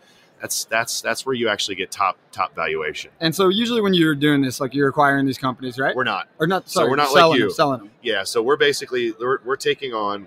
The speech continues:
Speaker 1: I mean, think about Carbon Six,
Speaker 2: Yep.
Speaker 1: right? Carbon Six has a portfolio of twenty brands, let's just say, or twenty, twenty
Speaker 2: Sure.
Speaker 1: software companies. Let's say you guys decided one of them is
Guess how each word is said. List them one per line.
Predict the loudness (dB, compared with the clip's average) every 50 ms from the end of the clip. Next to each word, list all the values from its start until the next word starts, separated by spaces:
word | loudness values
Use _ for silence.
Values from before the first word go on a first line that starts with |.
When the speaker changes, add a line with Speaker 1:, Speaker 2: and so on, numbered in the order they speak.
| _ -8
Speaker 1:
I | -8
mean, | -8 -6
think | -6 -6 -4
about | -4 -4 -2
Carbon | -2 -2 -2 -2 -2 -6
Six, | -10 -8 -8 -8 -8 -10 -6 -2
Speaker 2:
Yep. | -2 -2
Speaker 1:
right? | -2 -2 -8 _ _ -20 -20 -20 -20 -14 _
Carbon | 0 0 0 0 0
Six | -2 -4 -4 -4
has | -4 -4 -6
a | -6
portfolio | -4 -6 -6 -6 -4 -4 -2 -2 0 0 0 -2 -2 -2
of | -2 -2 -4 -6 -8 _
twenty | -16 -12 -10 -10 -10 -8
brands, | -8 -8 -8 -10 -12 -16 -20 -20 -18 _ -8
let's | -8 -6 -6
just | -8 -10 -8
say, | -8
or | -8 -8
twenty, | -8 -10 -10 -10 -10 -12 -14 _ _ _ -8
twenty | -2 -2 0 0
Speaker 2:
Sure. | 2 2 0
Speaker 1:
software | 0 0 -2 -6
companies. | -4 -6 -10 -10 -12 -16 -20 -20 -20 -20 _ -20 -20 _ _ _ -12
Let's | -12 -8 -4
say | 0 2 4 4 4 4 4 4 2 0 0 -2
you | -2 -2
guys | 0 0 0 0 -2
decided | -4 -4 -2 0 0 0 0
one | -2 -4 -2 -2
of | 0 0
them | 0 0 -2 -2 -4 -6 -8 -8
is | -4 0 2 2 2 0 0 -4 -6 -10